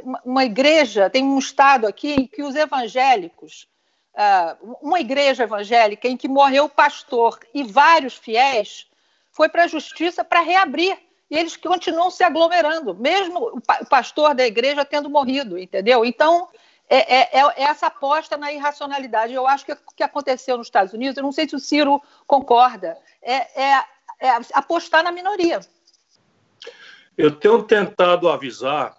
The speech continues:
Speaker 2: aqui no debate brasileiro, muitas vezes, quem está guiando toda a macroestratégia política do Bolsonaro é o Steve Bannon.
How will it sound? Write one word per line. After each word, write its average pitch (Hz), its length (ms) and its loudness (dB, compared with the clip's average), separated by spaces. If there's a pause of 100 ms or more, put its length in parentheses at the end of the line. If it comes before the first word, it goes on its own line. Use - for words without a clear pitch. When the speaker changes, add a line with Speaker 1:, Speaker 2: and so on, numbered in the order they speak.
(120)
Speaker 2:
aqui 120 260 -16
no 120 140 -14
debate 120 420 -6
brasileiro, 120 640 -2
muitas 160 540 -2
vezes, - 640 0
quem 170 180 0
está 147 300 -4
guiando 143 760 0
toda 170 400 4
a 131 60 0
macroestratégia 127 1160 -6 (440)
política 131 800 -4 (260)
do 113 440 -4
Bolsonaro 120 760 -2
é 135 180 2
o 165 80 4
Steve 185 400 -6
Bannon. 143 360 2